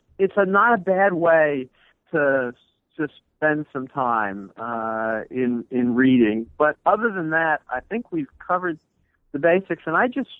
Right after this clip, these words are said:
I just kind of think that, um, we've done, we've done a <laughs> service to something that an awful lot of people out there, whether they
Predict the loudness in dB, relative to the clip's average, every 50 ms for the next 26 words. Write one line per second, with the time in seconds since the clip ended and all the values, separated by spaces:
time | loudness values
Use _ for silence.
0 | _ _ -8 -6 -6 -6 -6 -10 -12 -12 _ _ -16 -8 -4 -4 -2 -2 -2 -2
1 | -4 -4 _ _ -2 0 0 0 0 -2 -2 0 0 0 0 0 0 2 2 2
2 | 2 2 0 -2 -6 -8 _ _ _ _ _ _ _ _ 0 2 2 2 2 2
3 | 2 2 2 2 -2 -4 -6 _ -6 -6 -6 -4 -2 0 0 0 0 -2 -8 -10
4 | -8 -4 -4 -4 -6 -8 -16 -12 -6 -2 -2 -2 -4 _ _ _ _ _ _ _
5 | _ _ _ _ -10 -10 -10 -4 0 0 0 0 0 -4 -4 -4 -4 -4 -4 0
6 | 2 2 2 2 0 _ _ _ _ _ -8 -6 -6 -6 -6 -8 _ 0 2 2
7 | 2 0 -4 -10 -10 -6 -2 -2 -2 -2 -2 -8 -10 -10 -4 -2 -2 -2 -2 -4
8 | -6 -10 -10 -10 _ _ -12 -12 -10 -8 -6 -6 -4 -4 -2 -2 -2 -2 -4 _
9 | -4 -2 0 2 0 0 -2 -6 _ _ _ _ _ _ 0 2 2 2 0 -2
10 | 0 2 2 2 2 0 -2 -6 -8